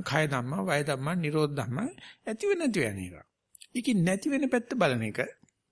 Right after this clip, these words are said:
සම්පූර්ණ ලෝකයා බලන්නේ ඇති වෙන පැත්ත. නැති වෙන පැත්ත බැලීම කරන නිරෝධය කිය. සංඥා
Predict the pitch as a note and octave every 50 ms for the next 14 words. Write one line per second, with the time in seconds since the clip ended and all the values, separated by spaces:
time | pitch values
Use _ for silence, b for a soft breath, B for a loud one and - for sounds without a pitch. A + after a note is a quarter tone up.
0 | _ _ _ _ - - _ _ _ _ _ _ - - B2 B2 C3+ C3+ C3 D3+
1 | D3+ D#3+ F3+ G#3 A#3 C4 A3+ G#3 F#3+ F#3 E3 - G3+ G3+ G3 F3 F#3+ G3 G3+ G#3
2 | A3 B3 C#4+ C4 G#2 F2+ - B B B B B B - A3 G3 F3+ - D3 A#2
3 | G#2+ G#2+ F2 E2+ E2+ - - _ - _ - _ _ _ _ _ _ _ G3+ G#3
4 | G#3+ G3+ B3 A#3+ A#3+ A3+ A3 G3+ - - F#3 E3 D#3+ D#3 D3 D3 E3 F#3+ G#3+ A3
5 | G#3 E3+ D#3+ B2+ A2 G#2 G#2 G#2+ - - - G#2 - B B B B B B B
6 | - - F#3 G3+ B3 D#4 D4 A#3 C#3 - D2